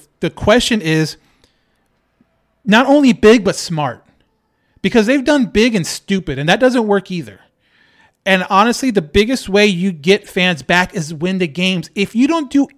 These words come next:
anything big, but you win games,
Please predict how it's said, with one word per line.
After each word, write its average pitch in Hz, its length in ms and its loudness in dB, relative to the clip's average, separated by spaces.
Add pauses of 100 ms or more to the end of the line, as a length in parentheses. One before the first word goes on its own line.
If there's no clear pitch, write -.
anything 277 540 0
big, 254 340 0
but 202 200 -2
you 190 100 -4
win 208 280 -2
games, 165 640 -4